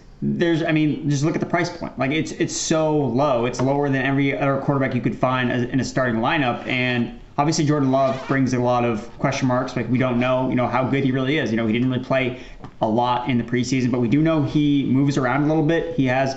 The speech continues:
some mobile capabilities to his game. And we also know,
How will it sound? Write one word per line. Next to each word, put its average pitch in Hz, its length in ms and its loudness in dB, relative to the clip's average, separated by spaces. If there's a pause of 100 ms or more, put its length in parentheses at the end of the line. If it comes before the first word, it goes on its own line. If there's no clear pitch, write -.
(200)
some 135 180 0
mobile 127 300 0
capabilities 123 580 0
to 139 140 0
his 117 180 0
game. 127 440 -2 (180)
And 135 80 2
we 139 60 2
also 143 180 0
know, 139 640 0